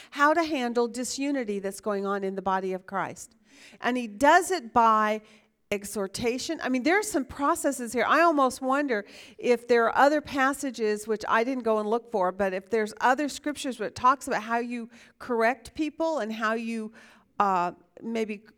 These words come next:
correct or rebuke sin, or how you, how you even confront people who have wronged you. I mean, I'm wondering if some of these steps are actually in what he does here. I think it, it's really, um, a really neat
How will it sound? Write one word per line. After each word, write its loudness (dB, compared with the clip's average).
correct 0
or -2
rebuke -8
sin, -4
or -4
how -2
you, -6
how 0
you -6
even -6
confront -6
people -6
who -4
have -4
wronged -2
you. -6
I -10
mean, -2
I'm 0
wondering 2
if -6
some 0
of -2
these -8
steps -4
are -6
actually -4
in -4
what -2
he -12
does -2
here. -10
I 0
think -6
it, -6
it's -6
really, -4
um, -6
a -8
really -6
neat -8